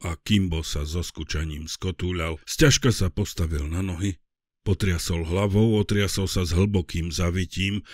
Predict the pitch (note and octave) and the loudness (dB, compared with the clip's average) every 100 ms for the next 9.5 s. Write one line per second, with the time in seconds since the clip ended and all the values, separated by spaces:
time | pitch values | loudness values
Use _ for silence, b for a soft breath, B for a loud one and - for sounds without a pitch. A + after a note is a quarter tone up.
0 | B B B B - E2+ D#2+ E2 F#2+ A#2 | B B B B -10 -4 -2 -2 -2 -2
1 | A2+ - G#2 F2+ G#2+ A#2 G#2+ A2+ A#2 G#2+ | -2 0 0 2 2 0 0 0 -2 0
2 | G2 D#2 E2+ G#2 - G#2+ G2+ F#2 - E2+ | 0 0 2 0 2 0 0 -2 -2 -2
3 | G2+ - G2 G2+ G2 E2+ D#2 E2 F#2+ D#2+ | -2 0 -2 -2 -4 -6 -2 -2 -2 -2
4 | F2+ E2+ F2 E2 - - - - _ _ | -2 -2 -4 -4 -8 -12 -20 -20 _ _
5 | _ _ _ B B B B B B _ | _ _ _ B B B B B B _
6 | _ _ - E2 E2+ G#2 F2+ D#2+ G2+ G#2 | _ _ -4 -2 0 2 2 4 4 4
7 | G2+ A2 G2 G2+ - - F2+ G2+ F#2+ E2+ | 4 4 2 0 0 0 0 0 -2 -6
8 | D#2 - F#2+ F2 - E2+ G2+ - _ _ | -8 -4 -4 -4 -2 -2 -2 -8 _ _
9 | _ _ _ - | _ _ _ -6